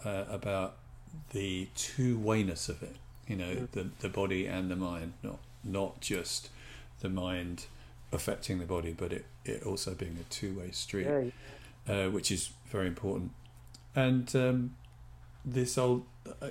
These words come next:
Speaker 1: uh, one of the questions, of course, is, you know, we talk about the body, the mind-body connection.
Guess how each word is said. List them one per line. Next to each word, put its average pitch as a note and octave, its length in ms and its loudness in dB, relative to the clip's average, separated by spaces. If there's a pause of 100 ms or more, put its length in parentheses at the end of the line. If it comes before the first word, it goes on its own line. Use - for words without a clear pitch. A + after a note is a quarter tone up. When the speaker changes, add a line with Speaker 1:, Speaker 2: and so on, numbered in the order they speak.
Speaker 1:
uh, B2 120 2
one B2+ 220 6
of A#2+ 60 8
the A#2 60 4
questions, B2+ 520 4
of F#2 140 -4
course, C3+ 360 6
is, F2+ 500 -4
you G#2+ 60 -2
know, G2+ 80 0
we G#2 80 0
talk - 300 -4
about G2+ 220 -2
the G2+ 60 -8
body, G2 560 -2 (240)
the G2+ 60 -4
mind-body F#2+ 360 0
connection. - 540 -4